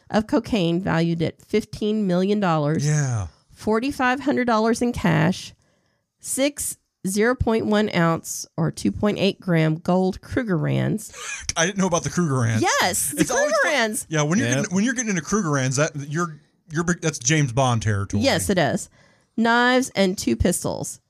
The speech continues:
Speaker 2: Well, the knives and the two pistols. I mean, uh, mm-hmm.
Speaker 3: That doesn't surprise us too
Speaker 2: No.
Speaker 3: much.
Speaker 1: Three
Speaker 3: Criminal.
Speaker 1: months later,
Speaker 2: Mm-hmm.
Speaker 1: a dead black bear was found in the Chattahoochee National Forest that apparently had overdosed on cocaine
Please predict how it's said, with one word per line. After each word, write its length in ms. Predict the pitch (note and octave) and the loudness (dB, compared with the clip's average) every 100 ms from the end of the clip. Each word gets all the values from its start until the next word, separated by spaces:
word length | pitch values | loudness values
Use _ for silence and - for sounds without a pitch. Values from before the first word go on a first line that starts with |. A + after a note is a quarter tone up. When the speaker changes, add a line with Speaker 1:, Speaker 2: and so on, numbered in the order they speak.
| _ | _
Speaker 2:
Well, 120 | A3+ C#4+ | 0 2
the 60 | |
knives 280 | G#3+ G3+ D#3 | 4 2 2
and 100 | B2+ | 0
the 40 | C3+ | 0
two 120 | B2 | 0
pistols. 400 | B2 A2+ G#2 F#2 | 0 -2 -4 -4
I 60 | A2 | -2
mean, 180 | G#2+ | -2
uh, 40 | G2 | -4
mm-hmm. 320 | G2+ G#2 G2+ F#2 - | -6 -8 -6 -6 -4
Speaker 3:
That 160 | G#2+ | 0
doesn't 180 | G#2 F#2+ | 0 -2
surprise 380 | F2+ F#2 F2+ F2+ | -4 -2 -2 -2
us 100 | F2+ | -4
too 160 | A#2 | 0
Speaker 2:
No. 120 | G#2+ G2+ | 4 4
Speaker 3:
much. 260 | G2+ - - | 2 -4 -12
Speaker 1:
Three 300 | - - G#3+ | -10 -4 0
Speaker 3:
Criminal. 240 | C#4 F4 F4 | 2 2 2
Speaker 1:
months 320 | E4+ F4+ - | 0 -2 -2
later, 600 | D4 C4 F3+ E3+ A#3 - _ | -2 0 0 0 -2 -6 _
Speaker 2:
Mm-hmm. 260 | A2+ G2+ C3 - _ _ A#3+ | -4 -4 -6 -12 _ _ -2
Speaker 1:
a 140 | B3 | 0
dead 400 | G3+ G#3+ B3+ - | 0 0 0 0
black 320 | C#4 E4 - | -2 -2 0
bear 280 | F3+ D#3+ D#3+ | 0 2 2
was 240 | A3 A3+ | 0 0
found 380 | - C#4 A#3 F3 | 0 2 2 2
in 80 | F3+ | 2
the 100 | F3+ | 0
Chattahoochee 720 | - E3 F#3 A#3 - - A3+ | 0 0 2 2 -2 -2 -2
National 540 | G3 F#3 G#3+ B3 A#3 | 2 2 0 -4 -4
Forest 520 | A#3 A3+ F3+ D3 - - - - _ | -2 0 2 2 -2 -10 -20 -20 _
that 100 | A3+ | -2
apparently 680 | C4+ C#4 D4 D#4 A3 F#3+ G3 | 0 0 0 0 0 0 0
had 300 | B3+ - G3 - | 0 0 0 2
overdosed 640 | A3+ B3 A#3+ B3 F#3+ - | 0 0 0 2 0 0
on 140 | G3 | -2
cocaine 520 | - G#3+ - F#3+ F#3+ | 0 0 2 2 2